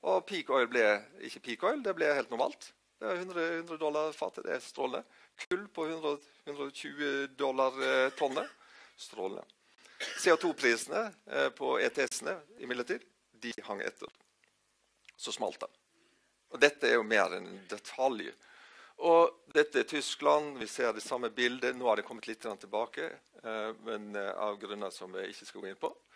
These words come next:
Eh, dette var olje, og så har vi jo shale gas-revolusjonen. Bare et lite poeng i forhold til det, og det skal jeg da, eh, et hovedpoeng som jeg kommer lenger til. Det er altså, hvordan ble shale gas-teknologien utviklet? Hvem utviklet den?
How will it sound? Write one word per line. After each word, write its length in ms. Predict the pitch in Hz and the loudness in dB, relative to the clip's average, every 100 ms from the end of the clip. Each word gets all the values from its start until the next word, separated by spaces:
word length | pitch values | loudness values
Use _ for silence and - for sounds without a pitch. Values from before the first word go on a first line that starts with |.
| - - - - _ | -20 -20 -20 -20 _
Eh, 140 | - 120 | -8 -2
dette 220 | 120 120 | -2 0
var 100 | 101 | -4
olje, 420 | 120 123 123 214 214 _ - | -2 -2 -2 -2 -8 _ -6
og 120 | 147 | -4
så 160 | - 131 | -2 2
har 120 | 127 | 2
vi 60 | |
jo 60 | 104 | 0
shale 380 | - - 104 92 - | -2 0 0 -2 -6
gas-revolusjonen. 960 | 107 101 - - - 104 104 - 120 226 - _ _ _ _ - | -2 -2 -4 -12 -6 -6 -6 -10 -10 -12 -18 _ _ _ _ 0
Bare 200 | 131 151 | 4 4
et 80 | 143 | 2
lite 380 | 170 190 - 139 | -10 -12 -12 -8
poeng 260 | - 143 | -2 -2
i 60 | 120 | -2
forhold 340 | 107 131 120 | -6 -6 -6
til 180 | - 120 | -6 -6
det, 80 | 139 | -6
og 160 | 160 123 | -6 -8
det 120 | 113 | -8
skal 180 | - 107 | -8 -4
jeg 20 | |
da, 220 | 104 95 - - | -4 -6 -10 -20
eh, 240 | - 117 104 | -16 -12 -12
et 100 | - | -12
hovedpoeng 500 | - 110 - - 90 | -14 -14 -14 -14 -12
som 120 | 101 | -10
jeg 20 | |
kommer 160 | 101 107 | -8 -6
lenger 240 | 107 98 | -4 -6
til. 240 | - 135 | -6 -8
Det 180 | 156 120 | -4 0
er 100 | 113 | 0
altså, 200 | 107 120 117 131 | -2 -6 -16 -14
hvordan 420 | 143 151 127 117 113 | -6 -2 0 0 -2
ble 160 | 113 | -6
shale 380 | 110 - 131 104 | -4 -2 -2 0
gas-teknologien 800 | 101 101 - 101 110 107 104 107 | -2 -2 -6 -10 -8 -10 -8 -8
utviklet? 500 | 113 - 92 - - _ _ _ _ _ _ _ _ _ _ _ | -10 -10 -10 -8 -10 _ _ _ _ _ _ _ _ _ _ _
Hvem 180 | 139 135 | -2 -2
utviklet 480 | 135 - 104 113 104 | -4 -6 -10 -8 -4
den? 220 | 107 90 | -4 -6